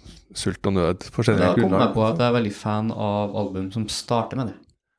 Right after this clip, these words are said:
Speaker 2: Ja. Så, ferdig. Kan vi gå videre?
Speaker 1: <laughs> Ja, det er ganske sånn tydelig statement. Jeg vet ikke, altså, den, den, eh, den bruker ikke noe tid på å introdusere seg, den plata.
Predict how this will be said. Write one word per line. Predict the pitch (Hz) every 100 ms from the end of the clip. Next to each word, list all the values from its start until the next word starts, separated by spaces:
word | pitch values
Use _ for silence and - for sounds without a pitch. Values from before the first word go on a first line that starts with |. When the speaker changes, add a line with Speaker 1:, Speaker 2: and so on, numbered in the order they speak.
| _ _ _ _ - - - - - - -
Speaker 2:
Ja. | 196 190 190 - - - - - -
Så, | - 214 - -
ferdig. | 143 - -
Kan | 156 131
vi |
gå | 117
videre? | 98 - - - -
Speaker 1:
<laughs> | - 226 - - - - - - -
Ja, | - 170
det | 156
er | 139
ganske | 262 233
sånn | 180 180
tydelig | 170 120 113 117 120 117 - - - - - - - - - -
statement. | - - 107 92 - - 117
Jeg | 139
vet | 131
ikke, | 147
altså, | 139 131
den, | 123 120
den, | 120 120 117
eh, | 113 110 107 107 - -
den | 113
bruker | 120 120 113
ikke | - 135
noe | 185 156 135 -
tid | - 117 117 113
på |
å | 110
introdusere | 104 110 107 98 87
seg, | - 165
den | 165 170
plata. | 156 135